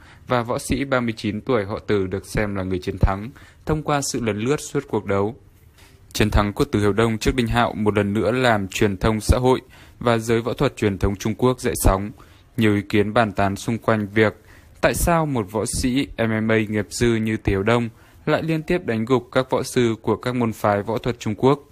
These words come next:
Giới võ thuật của quốc gia này càng hậm hực hơn. Sau trận thắng Ngụy Lôi năm ngoái, võ sĩ họ Từ từng cao ngạo chê bai võ thuật truyền thống Trung Quốc chỉ còn là hư danh, phục vụ phim ảnh, biểu diễn.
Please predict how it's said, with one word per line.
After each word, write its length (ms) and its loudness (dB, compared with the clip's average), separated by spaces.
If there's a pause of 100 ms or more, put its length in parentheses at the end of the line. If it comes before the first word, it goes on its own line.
(540)
Giới 260 2
võ 120 -4
thuật 300 0
của 120 0
quốc 160 -4
gia 220 2
này 260 2
càng 260 -2
hậm 160 -2
hực 120 0
hơn. 260 2 (340)
Sau 300 0
trận 200 -4
thắng 260 -2
Ngụy 140 -2
Lôi 260 0
năm 200 -4
ngoái, 280 0 (440)
võ 140 2
sĩ 180 -4
họ 140 0 (100)
Từ 240 2 (120)
từng 220 0
cao 220 0
ngạo 340 -2
chê 160 0
bai 220 2
võ 160 -6
thuật 200 -6
truyền 180 -2
thống 240 4
Trung 160 -6
Quốc 260 0 (180)
chỉ 280 -2
còn 300 -2
là 140 0
hư 160 -4
danh, 300 2 (360)
phục 200 -2
vụ 240 -2
phim 200 0
ảnh, 260 0
biểu 180 2
diễn. 320 2